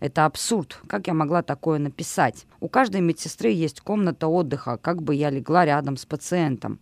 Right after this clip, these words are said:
Он хотел, чтобы я это написала и на основании этой объяснительной уволить меня. Через три дня после этого случая я вышла на дежурство,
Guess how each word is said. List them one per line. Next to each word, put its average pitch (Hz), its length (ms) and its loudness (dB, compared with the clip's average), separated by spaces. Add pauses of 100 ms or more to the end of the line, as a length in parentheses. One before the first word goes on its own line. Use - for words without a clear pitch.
Он 170 100 0
хотел, 170 380 -4
чтобы 147 260 -6
я 156 220 0
это 147 160 -4
написала 156 580 0
и 127 140 0
на 127 100 -2
основании 143 560 0
этой 127 160 -4
объяснительной 165 680 -2
уволить 135 560 -2
меня. 107 260 -4 (180)
Через 170 220 -2
три 185 160 -2
дня 185 300 2
после 151 320 -2
этого 139 240 -2
случая 175 420 -4
я 139 160 -2
вышла 147 360 -4
на 139 100 -2
дежурство, 165 680 -2